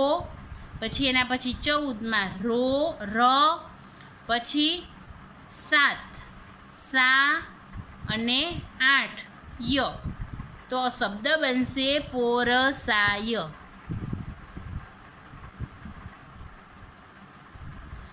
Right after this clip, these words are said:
એના ઉપરથી વાક્ય બનાવવાનું થાય તો આપણે બનાવી શકીએ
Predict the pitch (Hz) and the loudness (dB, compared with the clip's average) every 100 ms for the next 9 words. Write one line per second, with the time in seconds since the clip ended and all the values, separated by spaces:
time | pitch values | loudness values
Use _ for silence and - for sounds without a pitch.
0 | - - 247 285 339 311 311 320 302 220 | -20 -4 2 4 2 4 2 4 0 0
1 | 214 - 269 262 277 285 285 294 302 - | 0 -2 -2 2 2 4 2 2 0 0
2 | 339 311 226 220 - - - - 277 277 | 2 2 2 -6 -14 -20 -20 -10 -2 0
3 | 277 - 226 - 254 254 311 349 294 262 | 0 -2 -4 0 0 2 4 4 2 -2
4 | 247 233 247 240 247 | -2 -4 -2 0 0